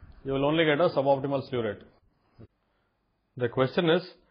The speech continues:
if settling time is not an issue at all, can we get away with using a small I one and reduce the power consumption?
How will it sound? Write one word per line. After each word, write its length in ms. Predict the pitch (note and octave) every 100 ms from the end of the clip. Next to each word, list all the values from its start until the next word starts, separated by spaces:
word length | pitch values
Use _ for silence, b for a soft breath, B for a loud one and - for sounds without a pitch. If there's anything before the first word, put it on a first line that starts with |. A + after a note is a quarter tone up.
| _ _
if 160 | B2+ A2+
settling 380 | C3 F#3 F#3+
time 200 | E3+ F3
is 140 | E3+ D3
not 180 | C#3+ D3+
an 120 | C#3
issue 280 | C3 D#3 B2+
at 120 | C#3
all, 340 | C3 A2+ - _ _ _
can 160 | C3+ C3
we 100 | C3+
get 160 | C3+
away 180 | D#3 D#3
with 140 | D#3 C3+
using 280 | C#3 C3+ D3+
a 120 | B2+
small 420 | C3+ C#3 C#3+ C#3
I 140 | A#2+ B2
one 260 | C3+ F#3+ - - _ _ _ _ _ _ _ -
and 400 | C3+ B2+ B2 B2+ -
reduce 360 | B2 C3+ C#3+ B2+
the 160 | E3
power 280 | E3 B2+ B2+
consumption? 540 | A#2+ A2 G#2 - G2